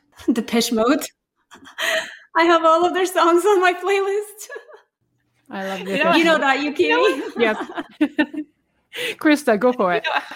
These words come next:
Speaker 3: you know, it's sad. My, my mind went to playlists because all I listen to are what my kids listen to. So it's, like, Mario Odyssey music. But if I, if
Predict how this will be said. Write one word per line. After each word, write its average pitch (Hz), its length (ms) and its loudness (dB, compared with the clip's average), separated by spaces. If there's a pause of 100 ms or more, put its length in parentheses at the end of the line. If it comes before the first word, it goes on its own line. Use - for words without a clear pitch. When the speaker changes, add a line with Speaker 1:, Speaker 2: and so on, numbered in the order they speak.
(460)
Speaker 3:
you 480 60 -4
know, 494 140 -2
it's 440 120 -8
sad. 254 280 2
My, 220 240 2
my 214 240 0
mind 220 400 0
went 208 200 -4
to 190 400 -6 (100)
playlists 196 540 -2
because 190 240 -6
all 185 220 0
I 190 80 0
listen 196 300 -8
to 190 160 -4
are 180 100 0
what 180 140 -2
my 175 100 -2
kids 196 260 -8
listen - 300 -10
to. - 220 -6
So 208 180 -6
it's, 196 140 -8
like, 185 200 -2
Mario 185 380 -2
Odyssey - 640 -6
music. 214 560 0
But 247 160 2
if 240 160 -2
I, 254 200 2
if 240 260 -14